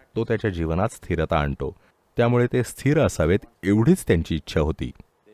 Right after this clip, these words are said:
त्यांना आनंदी अनुभवात उडण्याची गरज नाही, त्यांना आत्ताच आत्मबोध होण्याची गरज नाही,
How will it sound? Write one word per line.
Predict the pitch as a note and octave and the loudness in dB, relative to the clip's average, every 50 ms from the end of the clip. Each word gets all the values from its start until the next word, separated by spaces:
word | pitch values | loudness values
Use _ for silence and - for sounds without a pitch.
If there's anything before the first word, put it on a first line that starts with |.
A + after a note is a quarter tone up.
| _ _ A#2+ | _ _ -4
त्यांना | A2 G2+ G#2 G#2 A2 A2 - | -2 0 2 2 0 0 0
आनंदी | - F#2 G2+ G#2+ A#2+ C3+ C#3 C#3 | 0 2 2 2 2 2 2 2
अनुभवात | B2 A2 G#2+ G2 E2+ F#2+ G2 G2 G2+ - - | 2 2 2 2 2 4 4 4 2 0 -2
उडण्याची | F2 E2+ D#2 F2+ F2+ F2 - - F2 | -2 -2 0 2 2 0 0 0 -2
गरज | E2 D#2+ D#2 D2+ D2 | 0 0 2 2 0
नाही, | D#2 D2+ D2 D2+ G2+ - _ _ _ _ _ _ _ _ _ - | 0 0 0 -2 -4 -6 _ _ _ _ _ _ _ _ _ -2
त्यांना | A2+ A2+ B2 C3 C3 | 0 0 2 2 2
आत्ताच | - - - - - A#2+ C3 - - - - | 0 -2 -4 -4 -2 -2 -2 -2 -4 -4 -2
आत्मबोध | D2+ D#2 - - E2+ G2 A2+ B2 C3+ D3+ C#3 | 0 0 0 0 0 0 2 2 4 4 4
होण्याची | A#2 G2 G#2 G2 F#2 - - E2+ - | 4 4 4 2 2 0 -2 -2 -2
गरज | D2+ D2 C#2+ C2 | 0 -2 -2 -2
नाही, | C#2+ C#2 C#2 D2+ G#2 | -4 -4 -4 -4 -4